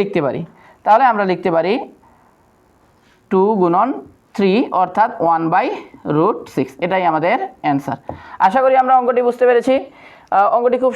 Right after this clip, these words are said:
সহজ এবং আমরা পরের অঙ্কে চলে যাব। পরের অঙ্কটি খ নাম্বার।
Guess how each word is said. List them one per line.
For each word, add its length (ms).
সহজ 260
এবং 100
আমরা 200
পরের 200
অঙ্কে 220
চলে 180
যাব। 100
পরের 200
অঙ্কটি 260
খ 20
নাম্বার। 260